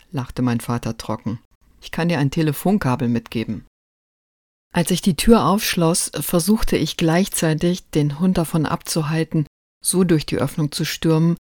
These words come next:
dass die Tür mit Wucht an die Wand knallte. Keine Chance.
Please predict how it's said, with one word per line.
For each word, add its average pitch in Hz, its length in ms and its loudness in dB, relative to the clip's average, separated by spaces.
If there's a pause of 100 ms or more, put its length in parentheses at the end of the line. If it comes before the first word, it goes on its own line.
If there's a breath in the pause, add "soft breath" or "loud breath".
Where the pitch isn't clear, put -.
(140)
dass - 160 -6
die 160 140 -2
Tür 175 180 0
mit 165 220 0
Wucht - 240 -4
an 143 100 0
die 156 180 0
Wand 156 220 2
knallte. 113 600 -4 (300)
Keine 135 360 0
Chance. - 560 -4